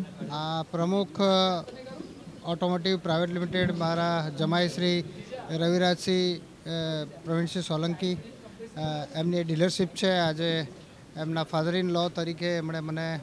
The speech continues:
મારો એક્સપિરિયન્સ ઓટોમોબાઈલ ડીલરશીપનો છે એટલે મને ખાસ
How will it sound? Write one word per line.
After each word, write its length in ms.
મારો 200
એક્સપિરિયન્સ 420
ઓટોમોબાઈલ 440
ડીલરશીપનો 560
છે 320
એટલે 200
મને 240
ખાસ 400